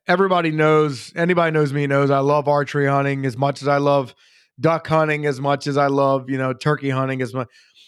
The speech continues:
And so it's all, I, I just love hunting, guys. I love being in the outdoors, if you didn't know. Uh, and so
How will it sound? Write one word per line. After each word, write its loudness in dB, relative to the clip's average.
And -2
so 2
it's 0
all, 2
I, 2
I 2
just -2
love -2
hunting, -6
guys. -18
I -12
love -14
being -2
in -6
the -4
outdoors, -2
if -10
you -2
didn't -4
know. -4
Uh, 4
and 2
so 0